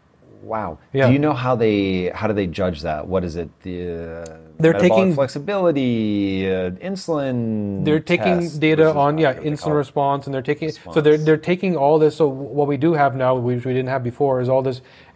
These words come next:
Speaker 2: aggregated data from all these E M Rs and systems that are being put together.
Speaker 1: Mm-hmm.
Speaker 2: And so they, now they have mass population data. And the C D C itself is saying, which you wouldn't expect them to say, <laughs>
Speaker 1: Yeah.
Speaker 2: only five percent, so it's probably two percent if they're saying five,
Speaker 1: I was gonna
Speaker 2: right?
Speaker 1: say, yeah.
Speaker 2: <laughs> So going back to this,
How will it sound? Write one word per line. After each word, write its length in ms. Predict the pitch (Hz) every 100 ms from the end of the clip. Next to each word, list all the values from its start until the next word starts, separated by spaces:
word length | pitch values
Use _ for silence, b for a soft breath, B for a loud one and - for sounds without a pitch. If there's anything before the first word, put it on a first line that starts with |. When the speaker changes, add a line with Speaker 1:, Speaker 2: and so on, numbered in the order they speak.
| -
Speaker 2:
aggregated 560 | 135 143 135 135 127
data 220 | 123 120 117
from 100 | 127
all 140 | 131
these 140 | 127 131
E 80 | 131
M 140 | 131
Rs 320 | 117 120 120
and 100 | 117
systems 380 | - 123 - 127
that 80 | 123
are 80 | 117
being 240 | 117 123
put 180 | 127 123
together. 440 | 113 113 127 202 -
Speaker 1:
Mm-hmm. 240 | 87 82 87
Speaker 2:
And 100 | 123
so 100 | 139
they, 100 | 131
now 160 | 131 135
they 120 | 127
have 180 | 131 120
mass 260 | 117 127
population 580 | - 117 120 113 117 123
data. 300 | 113 98 98 _ b b b b
And 140 | 135
the 80 | 131
C 160 | 123 165
D 100 | 147
C 200 | 123 160
itself 400 | 127 156 170 139
is 100 | 120
saying, 360 | 127 107 107 123
which 260 | 127 -
you 80 | 131
wouldn't 180 | 131 123
expect 320 | 123 131 127
them 140 | 143
to 100 | 135
say, 300 | 117 110 110 - -
<laughs> 160 | - -
Speaker 1:
Yeah. 80 | 87
Speaker 2:
only 180 | 147 139
five 220 | - -
percent, 140 | 156
so 40 | 156
it's 80 | 147
probably 260 | 180 160 127
two 100 | 160
percent 340 | 131 131 120
if 60 | 113
they're 140 | 123
saying 180 | 131 123
five, 140 | 123
Speaker 1:
I 20 |
was 100 | 95
gonna 100 | 98 131
Speaker 2:
right? 80 |
Speaker 1:
say, 320 | - 101 113 80
yeah. 320 | 104 98 76 73 -
Speaker 2:
<laughs> 180 | - -
So 360 | 175 156 151 B B
going 240 | 147 170 165
back 200 | 165 160
to 80 | 151
this, 420 | 170 151 151